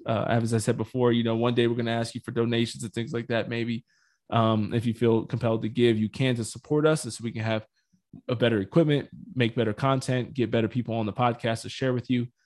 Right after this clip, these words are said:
Um, but for now, all I ask you to do is leave a review and to share the podcast on social media with your friends,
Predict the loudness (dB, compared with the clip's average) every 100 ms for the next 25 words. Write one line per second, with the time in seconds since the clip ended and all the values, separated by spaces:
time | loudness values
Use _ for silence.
0 | _ _ -4 2 2 2 -2 -8 _ _
1 | _ _ _ _ _ _ 2 4 4 4
2 | 6 6 6 6 2 -2 0 2 2 0
3 | -2 -2 -2 2 2 2 -6 -8 -4 -2
4 | -2 -4 -6 -4 -6 -6 -10 _ _ -6
5 | -4 0 -2 0 -2 0 2 0 -2 -2
6 | -2 -4 -2 0 0 -4